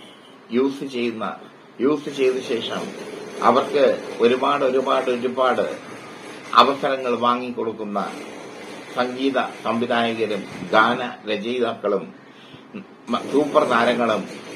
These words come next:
ഒക്കെ അടങ്ങിയ സംഘടനയാണ് അമ്മ. അമ്മയുടെ തനിനിറം ഇപ്പോൾ പുറത്തായിരിക്കുകയാണ്. ഈ സാഹചര്യത്തിൽ തൽ-, തൽസ്ഥാനത്ത് തുടരാൻ മോഹൻലാലിന് താല്പര്യമില്ല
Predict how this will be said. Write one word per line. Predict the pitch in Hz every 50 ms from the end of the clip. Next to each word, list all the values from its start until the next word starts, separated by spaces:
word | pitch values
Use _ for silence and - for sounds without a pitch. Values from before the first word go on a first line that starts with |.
| - - 107
ഒക്കെ | 110 - - - 151 135 107 - - - - -
അടങ്ങിയ | 101 107 113 117 117 117 120 117 110 90 - - - - -
സംഘടനയാണ് | 117 110 107 98 113 107 - 107 110 98 90 80 85 85 78 - - - - -
അമ്മ. | 95 101 98 95 85 78 - - - - - - - - - - - - - - - - - - - 98
അമ്മയുടെ | 107 123 139 147 147 147 143 143 135 120 98 - - - -
തനിനിറം | 123 120 123 123 131 127 120 117 117 110 113 - - - -
ഇപ്പോൾ | 104 107 98 - 104 104 98 - - - - -
പുറത്തായിരിക്കുകയാണ്. | 104 107 117 120 - 127 113 110 98 82 - - - - - - - - - - - - - - - - 98
ഈ | 113 135 131
സാഹചര്യത്തിൽ | 131 127 135 143 139 139 143 139 143 - 143 135 117 92 - - - - - - - - - - -
തൽ-, | 123 - - - - - - - - - - 110 113 117 120
തൽസ്ഥാനത്ത് | 120 127 - - - 151 147 147 147 139 - 143 135 120
തുടരാൻ | 117 120 123 127 110 90 - - - - - - 104
മോഹൻലാലിന് | 107 110 117 120 131 127 123 123 120 117 117 117 117 113
താല്പര്യമില്ല | 117 110 113 117 113 113 107 107 107 107 107 107 117 135 165 185 185